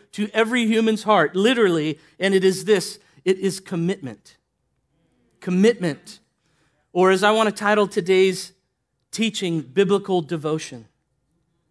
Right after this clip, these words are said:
Devotion speaks to what one loves. And I want to just give this kind of working definition today for biblical devotion. It is this: the pursuit of glorifying God. Biblical devotion, I am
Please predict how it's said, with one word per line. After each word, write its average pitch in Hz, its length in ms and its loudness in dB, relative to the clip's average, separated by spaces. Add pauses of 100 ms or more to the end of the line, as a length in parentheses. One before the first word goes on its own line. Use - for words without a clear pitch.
(1200)
Devotion 240 480 2
speaks - 560 -4 (140)
to 214 300 -2
what 208 380 0
one 202 460 0
loves. 165 640 0
And 190 80 -4
I 196 40 -2
want 220 140 -2
to 214 80 -2
just - 220 -10
give 214 240 -4
this 214 280 -2 (360)
kind 202 180 -2
of 185 100 -4
working 220 460 0
definition 214 560 -2
today 196 300 -2
for 196 120 -6
biblical 190 440 -4
devotion. 180 480 -6
It 175 100 -6
is 170 160 -4
this: 202 260 -2 (280)
the 190 100 -6
pursuit 262 560 0
of 175 160 -4
glorifying 233 720 2
God. 175 380 0 (360)
Biblical 247 520 0
devotion, 214 640 -2
I 185 160 -2
am 214 240 -2